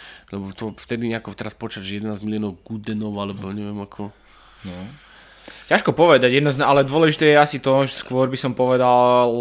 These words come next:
Speaker 2: že to chceli vo viacerých menách, čiže možno nie je ani tak úplne podstatné, že v ak-, že práve tá,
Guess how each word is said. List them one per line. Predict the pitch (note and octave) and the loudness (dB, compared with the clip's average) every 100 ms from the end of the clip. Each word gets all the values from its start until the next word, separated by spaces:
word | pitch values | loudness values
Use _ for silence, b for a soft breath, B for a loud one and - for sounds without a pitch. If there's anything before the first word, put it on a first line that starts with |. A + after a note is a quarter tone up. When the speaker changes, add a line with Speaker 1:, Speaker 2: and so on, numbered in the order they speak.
| A#2 | -6
Speaker 2:
že | G#2+ A2 A2+ | -8 -4 -4
to | A2+ A#2+ A2+ - | -4 -4 -4 -4
chceli | - B2+ | -2 -2
vo | A#2+ | -2
viacerých | A#2+ A#2+ - A2 | -2 -2 -4 -6
menách, | A#2 A#2 E2+ - | -6 -6 -8 -12
čiže | G2+ G2 G#2 G#2 G2+ G#2 G#2+ G#2 _ B B B B B B B B B _ _ _ _ _ _ | -12 -8 -6 -2 -2 0 -2 -6 _ B B B B B B B B B _ _ _ _ _ _
možno | A#2+ A2+ B2 | -8 -2 2
nie | B2+ | 4
je | |
ani | B2 A#2 | 4 2
tak | A2+ | -2
úplne | A#2 B2 | -2 -2
podstatné, | A2+ A2+ - A2+ A2+ | -2 -4 -2 -4 -4
že | A2 | -2
v | A2 | -2
ak-, | A#2 A#2+ A2+ A2+ | -2 -2 -4 -4
že | A2 A2+ | -2 -4
práve | - A#2 A2+ A2+ G2+ - - _ - | 0 0 0 -2 -6 -14 -20 _ -12
tá, | - A2 G#2+ G#2+ G#2+ | -2 0 0 -2 -8